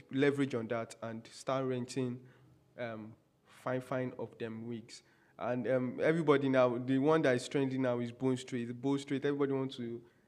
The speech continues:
um, wear Bone Straight. Even people, even ladies with, um, K-leg want to wear, <laughs> want to wear Bone Straight.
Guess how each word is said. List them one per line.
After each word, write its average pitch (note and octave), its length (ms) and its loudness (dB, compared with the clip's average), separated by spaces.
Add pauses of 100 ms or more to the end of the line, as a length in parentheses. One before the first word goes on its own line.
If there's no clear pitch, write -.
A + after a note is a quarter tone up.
(240)
um, A2+ 760 -6 (280)
wear C3 360 0
Bone C3 300 -2
Straight. B2+ 400 -4
Even D#3+ 260 0
people, D3 380 -4
even E3 280 2
ladies D3 380 0
with, - 340 -8
um, A#2+ 380 -2
K-leg C3+ 380 2
want C#3 200 4
to C#3+ 80 -4
wear, C3 240 4 (440)
<laughs> - 1400 -8 (580)
want D3 220 -2
to C3+ 120 -2
wear C#3 300 4 (520)
Bone C#3 200 0
Straight. C3 400 -6